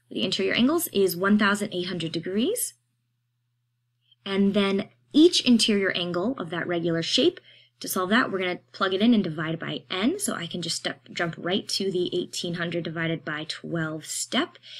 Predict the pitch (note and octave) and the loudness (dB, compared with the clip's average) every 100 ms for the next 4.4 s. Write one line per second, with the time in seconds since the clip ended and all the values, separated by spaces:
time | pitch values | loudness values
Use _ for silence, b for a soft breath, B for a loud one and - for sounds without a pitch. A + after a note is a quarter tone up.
0 | B B F#3 F#3 F3 E3+ E3+ D#3+ F#3+ - | B B -10 -6 -6 -6 -8 -4 -4 -4
1 | E3 D3 D#3 E3 B3+ C4 A#3+ C4+ C4 C4 | -10 -12 -12 0 2 4 4 4 4 4
2 | C4 C4+ - - - F3+ G#3+ A#3 A#3 A3+ | 4 0 -4 -14 -8 -2 2 4 4 2
3 | A3+ G3+ G3+ G3+ G3+ - - F#3+ F#3+ - | 0 0 -2 -2 -6 -8 -6 -4 -4 -6
4 | - - - | -10 -10 -10